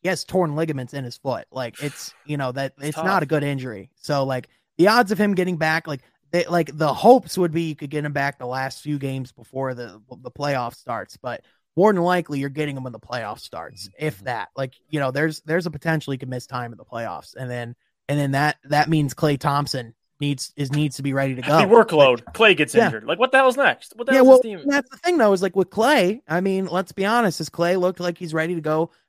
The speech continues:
Speaker 1: help Golden State win a championship right now? I wouldn't say so.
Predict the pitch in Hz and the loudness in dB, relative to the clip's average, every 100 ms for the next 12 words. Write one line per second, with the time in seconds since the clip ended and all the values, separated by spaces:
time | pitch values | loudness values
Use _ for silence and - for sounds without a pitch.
0 | _ 165 156 165 170 160 175 175 170 156 | _ -10 -2 0 0 -4 -4 -2 -4 -6
1 | 143 175 180 196 202 208 214 240 285 - | -6 -6 -4 -4 -2 -2 0 0 -2 -4
2 | 147 208 311 233 160 147 - 151 220 | -2 -2 -2 -4 -6 -6 -4 -4 -4